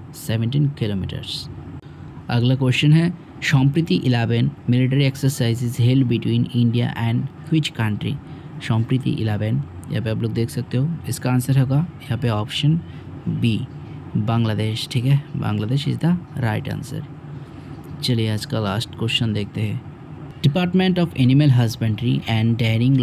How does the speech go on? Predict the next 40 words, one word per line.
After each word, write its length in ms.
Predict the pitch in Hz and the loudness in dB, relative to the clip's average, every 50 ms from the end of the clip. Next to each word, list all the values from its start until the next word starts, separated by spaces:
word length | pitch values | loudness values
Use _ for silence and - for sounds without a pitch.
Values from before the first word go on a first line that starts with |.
| 113 | 4
launched 400 | 104 107 123 139 139 - - - - - - - - - - - | 2 4 4 4 2 0 -4 -10 -14 -14 -18 -18 -18 -14 -6 -2
A 220 | 147 165 175 165 131 | 2 4 6 6 8
Help 260 | 135 147 143 143 143 135 | 8 6 6 6 4 2
program 440 | 120 113 110 113 117 117 127 127 - - | 0 0 0 2 2 2 2 2 2 2
in 120 | 117 120 117 - | 2 2 4 4
which 300 | 160 160 - - - - | 2 0 0 -2 -6 -4
state? 220 | - 110 107 101 - - - - - - - - - - - - | -2 0 0 -2 -4 -8 -16 -16 -16 -16 -14 -14 -14 -12 -6 -2
तो 60 | 113 | 0
दोस्तों, 340 | 113 127 131 - - 165 160 | 2 2 2 2 2 0 0
A 340 | - - 151 156 160 165 147 | 2 2 2 4 4 4 4
Help 280 | 139 - 143 147 147 143 - 131 | 4 4 4 4 4 4 2 0
program, 440 | 117 110 107 117 110 113 120 131 135 - - - - | 0 0 0 0 2 2 2 2 0 -2 -6 -6 -6
इसका 180 | - - - 123 | -4 0 0 2
नाम 220 | 117 113 117 127 | 2 4 6 6
ही 140 | 139 156 165 | 8 8 8
है 140 | 156 139 - | 6 4 4
A 320 | - 120 123 113 113 117 | 2 2 4 4 4 2
Help, 200 | 113 104 - - - - - - - - - - - - - | 2 0 -4 -8 -12 -14 -14 -14 -14 -14 -14 -14 -10 -4 0
ठीक 140 | 135 139 | 2 2
है, 180 | 143 123 110 104 | 4 2 2 0
इस, 160 | 113 - - - | -4 -4 -4 0
ये 100 | 123 120 | 0 0
प्रोग्राम 380 | 113 - 113 107 110 127 147 147 | 0 0 0 0 2 4 4 4
कौन 180 | 139 113 110 117 | 4 2 0 0
सी 140 | - 139 | 2 0
स्टेट 340 | 139 - - 110 113 - - | 0 0 0 -2 -2 0 2
ने 180 | 117 139 165 175 175 - - - - - - - | 2 4 4 2 0 -4 -14 -14 -16 -12 -6 -2
लॉन्च 280 | 113 113 113 113 107 - | 0 2 2 2 0 -2
किया 240 | - 92 95 92 95 | -4 -4 -4 -2 -2
है? 400 | 107 110 135 151 - - - - - - - - - - | -2 -2 -2 -4 -8 -12 -16 -16 -16 -16 -16 -10 -6 -6
इसका 260 | 107 - - 117 107 | -4 -4 -2 -2 0
आंसर 320 | 110 113 113 - - 131 | 0 0 0 2 2 2
है 100 | 160 151 | 2 2
ऑप्शन 440 | 117 104 - - - 143 165 180 185 - - - - - - - - - 101 | 2 0 0 0 2 4 4 4 4 0 -4 -14 -18 -18 -16 -16 -12 -6 -4
A, 120 | 113 107 98 107 - - - - - - 101 | -2 -2 -2 -4 -8 -12 -12 -8 -6 -4 -2
झारखंड। 580 | - - 110 107 107 - - - - - - - - - - - - - - - - - - - - - - - - - | 0 0 0 0 -2 -4 -6 -6 -6 -6 -6 -8 -10 -12 -14 -14 -14 -14 -14 -12 -12 -12 -12 -14 -16 -18 -20 -20 -16 -12
So 140 | - - 156 | -2 2 4
this 280 | 135 135 147 143 - 175 | 4 6 4 4 4 4
much 180 | 175 175 - | 4 4 2
for 180 | - 151 139 | 2 2 2